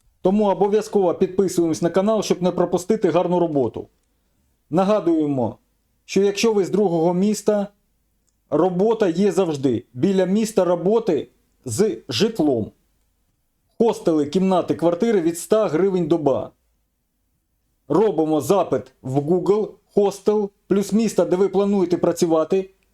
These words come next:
І дуже багато пропозицій житла європейського рівня від ста гривень доба. Тому дуже важливо, якщо підходить вакансія,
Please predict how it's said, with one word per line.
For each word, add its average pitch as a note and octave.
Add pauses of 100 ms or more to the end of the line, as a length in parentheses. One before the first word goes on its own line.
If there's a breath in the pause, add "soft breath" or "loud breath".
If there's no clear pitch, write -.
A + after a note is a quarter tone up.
(240)
І E3
дуже F#3
багато E3+
пропозицій D#3
житла D#3+ (340)
європейського F3
рівня D#3 (260)
від G3 (280)
ста G3+
гривень F3
доба. C#3 (720)
Тому G3+
дуже G3
важливо, E3+
якщо F#3
підходить G3
вакансія, E3